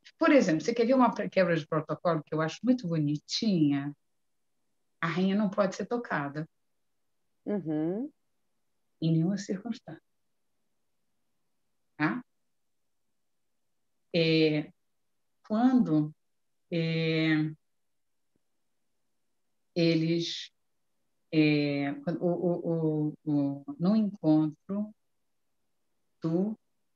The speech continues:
Speaker 1: Obama e da Michelle, do Barack Obama e da Michelle Obama. Com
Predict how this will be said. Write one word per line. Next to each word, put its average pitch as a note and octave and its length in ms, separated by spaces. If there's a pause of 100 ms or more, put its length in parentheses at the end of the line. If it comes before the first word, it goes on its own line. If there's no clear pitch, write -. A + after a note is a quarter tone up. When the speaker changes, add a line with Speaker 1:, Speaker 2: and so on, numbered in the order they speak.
(440)
Speaker 1:
Obama F3 760
e G3+ 100
da F#3+ 120
Michelle, E3+ 640
do D3 120
Barack D#3 360
Obama F#3+ 260
e A#3+ 140 (120)
da E3+ 60
Michelle E3+ 360
Obama. D3 280 (840)
Com A3+ 360